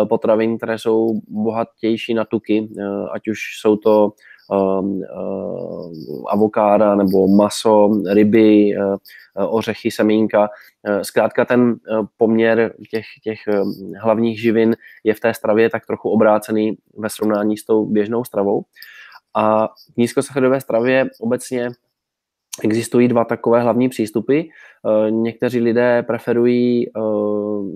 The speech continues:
takový model, v rámci kterého jsou, eh, potraviny zakázané a potraviny dovolené a vlastně vybírají si z těch dovolených potravin a nemusí se nějak zabývat, eh, vlastně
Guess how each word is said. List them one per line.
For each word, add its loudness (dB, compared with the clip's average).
takový -4
model, 2
v -2
rámci 0
kterého -2
jsou, 0
eh, -10
potraviny -2
zakázané 0
a -4
potraviny -2
dovolené 0
a -12
vlastně -6
vybírají 0
si -8
z -14
těch -8
dovolených -2
potravin -2
a 0
nemusí -2
se -4
nějak -2
zabývat, 2
eh, 0
vlastně -4